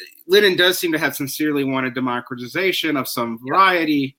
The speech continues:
but he didn't spell out how he wanted it. And also, he shit-talked every single one of his people. Like,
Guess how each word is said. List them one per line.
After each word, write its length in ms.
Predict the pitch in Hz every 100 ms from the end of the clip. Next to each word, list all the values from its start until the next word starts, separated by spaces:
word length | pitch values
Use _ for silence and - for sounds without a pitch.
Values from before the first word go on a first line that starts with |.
| -
but 120 | 349
he 100 | 359
didn't 260 | 427 415 381
spell 240 | 359 311
out 180 | 269 208
how 220 | 233 247
he 100 | 233
wanted 360 | 190 233 294 185
it. 200 | 240 - -
And 100 | 277
also, 300 | 359 359 311
he 160 | 294
shit-talked 800 | 269 - 359 349 - 247 220 - - 262
every 360 | 285 285 285
single 380 | - 285 262 262
one 180 | 254 262
of 100 | 240
his 140 | 240 -
people. 520 | 320 349 131 92 _ -
Like, 560 | 185 208 196 180 -